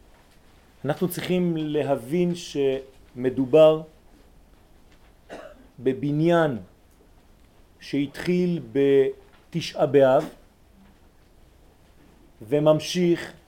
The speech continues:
עד שמיני עצרת. אי אפשר להוציא יום אחד מכל הכלל הגדול הזה, מכל התהליך, ולהתייחס אליו לבד,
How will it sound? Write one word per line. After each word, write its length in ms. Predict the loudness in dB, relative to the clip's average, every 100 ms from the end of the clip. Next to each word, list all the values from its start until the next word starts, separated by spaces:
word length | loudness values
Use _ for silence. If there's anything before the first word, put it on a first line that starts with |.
| -20 -20 _ _ _
עד 240 | 2 4 2 -10
שמיני 420 | -14 -8 -6 -4
עצרת. 480 | -6 -4 -6 -6 -14 _ -20 -20 _ -20 _ _ _ _ -20 -20 -20 -20 -20 -16 -2
אי 160 | 4
אפשר 420 | 4 6 6 6 2 -8 _ _ _ _ _ _ 0
להוציא 600 | 8 8 8 2 -4 0
יום 340 | 6 6 6
אחד 360 | 2 4 4 4 -2 -20 -20 -14
מכל 400 | -8 2 4 4
הכלל 1200 | 6 4 4 -2 -20 -20 _ _ _ 2 6 6
הגדול 460 | 6 4 4 6 4
הזה, 240 | 0 -6 -10 -16 -14
מכל 300 | -2 2 4
התהליך, 720 | 4 2 2 2 -2 -6 -12 -20 _ _ _ _ _ _ -10 -2
ולהתייחס 800 | 0 0 0 0 4 2 2 4
אליו 300 | 8 6 6
לבד, 540 | 0 0 4 6 6